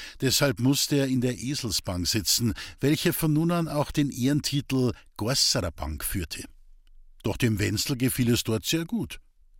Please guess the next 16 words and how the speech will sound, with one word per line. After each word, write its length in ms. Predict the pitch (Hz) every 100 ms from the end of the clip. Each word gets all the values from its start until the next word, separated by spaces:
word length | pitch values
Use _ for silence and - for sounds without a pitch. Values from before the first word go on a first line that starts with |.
| -
Er 260 | 135 147
schnitt 260 | - 175 196
sich 280 | - 196 123
aus 180 | 113 -
Papier 460 | 120 - 139 180
eine 200 | 151 110
ganze 400 | - 131 160 147
Ziegenherde 800 | - - 196 - 123 80 87 82
mit 160 | 80 -
stattlichen 640 | - 117 - 98 98 85
Böcken 360 | 143 - 127 - - - -
und 180 | 151 143
stellte 400 | - 151 175 190
diese 280 | 160 131 113
Geschöpfe 680 | 110 - 156 - 175 170 165 - -
seiner 500 | 76 92 104 101